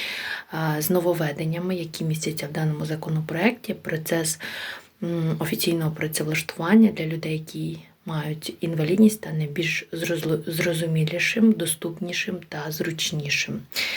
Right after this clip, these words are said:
Що ж такого, яке ноу-хау, що нового передбачає законопроект за номером п'ятдесят три сорок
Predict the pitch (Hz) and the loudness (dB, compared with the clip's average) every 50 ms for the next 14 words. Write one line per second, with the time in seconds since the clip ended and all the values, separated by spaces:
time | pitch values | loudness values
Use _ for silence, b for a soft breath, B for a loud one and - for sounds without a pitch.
0 | B B B B B B - - - 226 226 - - 185 175 - - 190 202 226 | B B B B B B -2 2 4 4 4 4 2 -2 -4 -2 0 4 4 4
1 | 214 202 175 156 156 160 - - - - 156 156 - 190 180 170 170 170 165 160 | 4 4 0 0 -2 -4 -6 -6 -8 -6 -6 -4 -2 -2 0 0 0 0 0 -2
2 | 156 156 - 165 175 190 180 165 156 156 - - - 170 170 165 165 180 190 180 | -4 -6 -6 -2 0 0 2 2 2 2 2 2 2 0 0 0 0 0 0 0
3 | 175 156 151 151 156 B B B B B B B B B B B - 160 160 156 | 0 0 -2 -4 -6 B B B B B B B B B B B -8 -8 -6 -2
4 | 151 175 165 - 180 175 175 160 151 156 156 156 151 151 151 151 - 156 151 160 | -2 0 2 2 2 2 2 2 0 -2 -4 -4 -4 -4 -4 -4 -6 -6 -4 -4
5 | 170 - - 160 156 147 156 165 170 165 156 156 151 151 - 160 156 - 156 151 | -4 -4 -2 -2 -2 -2 0 -2 -2 -2 -4 -4 -4 -6 -4 -4 -4 -2 -2 -2
6 | 151 - - 180 180 175 - - 147 156 156 | -2 -2 0 0 2 2 0 -2 -2 -4 -4